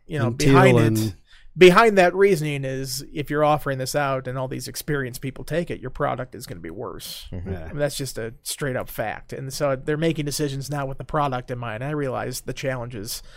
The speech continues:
Speaker 1: with newspapers and how tough it is, uh, financially to make that thing work, but I don't feel like this is the answer. <laughs>
Speaker 3: If I had a hundred dollars to spend tomorrow and I had a choice between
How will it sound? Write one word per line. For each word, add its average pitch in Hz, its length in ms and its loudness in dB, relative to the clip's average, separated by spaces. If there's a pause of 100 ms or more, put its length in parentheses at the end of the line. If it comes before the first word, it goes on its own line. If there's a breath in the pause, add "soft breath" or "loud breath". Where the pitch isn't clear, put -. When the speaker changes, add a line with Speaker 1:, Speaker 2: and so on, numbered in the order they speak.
(380 soft breath)
Speaker 1:
with 131 140 -6
newspapers 117 880 -10 (360)
and 123 180 -10
how 120 100 -8
tough - 260 -10
it 110 100 -10
is, 110 460 -10
uh, 104 180 -6
financially 113 580 -8
to 107 60 -12
make 123 180 -10
that 85 160 -8
thing - 160 -12
work, 139 340 -4
but - 140 -14 (800 soft breath)
I 147 80 -2
don't 147 140 0
feel 165 120 0
like 139 160 -2
this 143 160 -4
is 135 120 -8
the 123 180 -10
answer. 139 420 -10
<laughs> - 60 -18 (640 loud breath)
Speaker 3:
If 131 140 2
I 170 140 10
had 175 160 10
a 123 40 6
hundred 156 240 4
dollars 120 400 6
to - 80 -8
spend 113 260 2
tomorrow 104 320 2
and 101 80 0
I 113 80 2
had 117 160 4
a 101 40 0
choice 113 420 0
between 107 480 -6